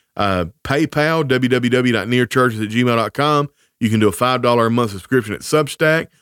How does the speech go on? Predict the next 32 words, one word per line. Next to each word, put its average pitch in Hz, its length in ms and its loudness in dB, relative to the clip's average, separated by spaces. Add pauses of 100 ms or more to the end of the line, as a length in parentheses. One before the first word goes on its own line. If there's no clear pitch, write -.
(160)
or 104 120 2
you 120 140 4
can 110 200 0
do 113 200 4
a 95 40 0
fifty 123 360 -2
dollar 117 340 2
a 104 60 2
year, 127 320 2
U 120 280 2
S 113 180 0
dollars, 139 480 -2 (380)
or 131 260 6
you 127 100 2
can 113 160 -2
do 107 340 2 (140)
Patreon. 104 640 0
All 156 180 4
of 120 80 0
that's 107 200 -2
in 92 60 -6
the 87 60 -6
show 117 260 0
notes. 107 200 -2
God 160 300 0
bless 123 300 2
you. 123 140 -4 (440)
This 113 160 0
is - 40 -8
Tony 120 280 0
Burris 113 240 2
Cogitations, 113 840 -2